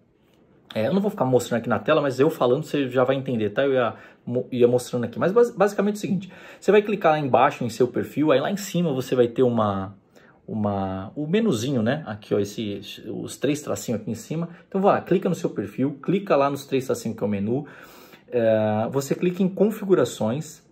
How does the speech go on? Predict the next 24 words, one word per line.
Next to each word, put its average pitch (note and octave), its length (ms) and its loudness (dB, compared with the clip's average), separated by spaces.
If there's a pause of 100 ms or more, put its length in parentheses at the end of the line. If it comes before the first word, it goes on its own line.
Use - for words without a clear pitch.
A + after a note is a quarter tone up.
tá? D3+ 320 2
E E3+ 100 0
aí E3+ 100 6
você E3+ 240 -2
cli-, E3+ 240 -6
clica E3+ 440 -2
em F3+ 60 4
conta. G#2+ 560 -2 (340)
Quando A#3+ 180 -2
você - 160 -4
clicar - 260 0
em A#3+ 100 -2
conta, D#3+ 520 0 (320)
você C3 280 -2
vai E3+ 100 6
ter E3 100 -4
aqui F3+ 380 0
uma F#3+ 160 2
opção E3+ 480 0
aqui C#3 220 -6
embaixo, G#2+ 400 2
ó, - 20 -6
conta, G#3+ 640 0 (180)
tá? E3+ 280 4